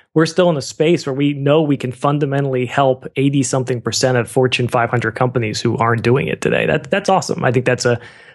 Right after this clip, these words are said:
a great aspiration, not only for us as Pivotal, but more importantly for these companies to say,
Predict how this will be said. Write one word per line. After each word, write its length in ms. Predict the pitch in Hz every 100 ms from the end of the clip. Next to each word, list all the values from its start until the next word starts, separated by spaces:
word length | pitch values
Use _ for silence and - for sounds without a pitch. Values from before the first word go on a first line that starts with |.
| -
a 80 | 139
great 300 | 139 151 147
aspiration, 720 | 139 131 139 131 139 151 139
not 140 | 131
only 180 | 135 131
for 280 | 123 123 -
us 220 | 127 -
as 100 | 120
Pivotal, 420 | - 208 214 139
but 160 | 123 127
more 120 | 139
importantly 400 | 131 - 160 139
for 140 | 123 127
these 180 | 117
companies 540 | - 170 170 127 120 -
to 100 | 123
say, 340 | 131 123 123